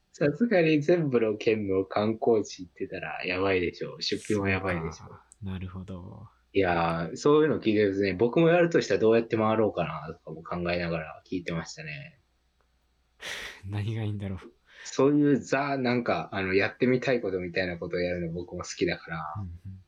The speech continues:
Speaker 1: 管理人さんだったらどうやって回りますか？
Speaker 2: 僕だったら、うん、スーパーカブでとか言いたいところなんですけど、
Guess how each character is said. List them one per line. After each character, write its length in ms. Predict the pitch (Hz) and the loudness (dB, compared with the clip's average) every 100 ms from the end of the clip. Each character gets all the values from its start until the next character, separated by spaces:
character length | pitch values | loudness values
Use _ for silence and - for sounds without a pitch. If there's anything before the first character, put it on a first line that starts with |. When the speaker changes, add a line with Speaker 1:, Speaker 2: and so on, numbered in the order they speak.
| _ _ _ _ _ _ _ _ _ _ _ _ _ _ | _ _ _ _ _ _ _ _ _ _ _ _ _ _
Speaker 1:
管 260 | - 160 175 | -4 2 4
理 80 | 170 | 6
人 180 | 165 165 | 6 6
さ 160 | 160 | 4
ん 40 | 139 | 4
だ 80 | 135 | 4
っ 60 | |
た 80 | - | 2
ら 60 | 87 | 2
ど 60 | |
う 20 | 90 | 2
や 60 | |
っ 20 | 85 | 0
て 100 | 87 | -4
回 140 | 82 | -2
り 60 | 80 | -4
ま 120 | 82 | -6
す 80 | - | -12
か？ 180 | - _ _ _ _ _ _ _ - 104 | -20 _ _ _ _ _ _ _ -20 -12
Speaker 2:
僕 380 | 101 127 131 202 | -8 -8 -2 0
だ 80 | 202 | -2
っ 80 | - | -4
た 100 | - | -6
ら、 520 | 107 104 98 95 85 - _ _ _ _ _ _ _ _ _ _ - | -2 -2 -4 -6 -10 -16 _ _ _ _ _ _ _ _ _ _ -8
う 40 | |
ん、 560 | 98 98 98 95 92 85 | -6 -6 -6 -8 -10 -12
ス 220 | - 143 | -10 -6
ー 60 | 147 | -4
パ 160 | 147 135 | -2 -2
ー 40 | |
カ 160 | - 120 | -2 -4
ブ 100 | 113 | -4
で 220 | 87 - _ | -6 -12 _
と 80 | - | -6
か 100 | 104 | -2
言 120 | 110 | -2
い 40 | 123 | 0
た 120 | 135 | -2
い 40 | |
と 80 | 113 | -2
こ 140 | 113 120 | -2 -2
ろ 60 | |
な 100 | 110 | -2
ん 20 | |
で 60 | 92 | -6
す 80 | - | -8
け 80 | 98 | -10
ど、 320 | 95 87 | -8 -10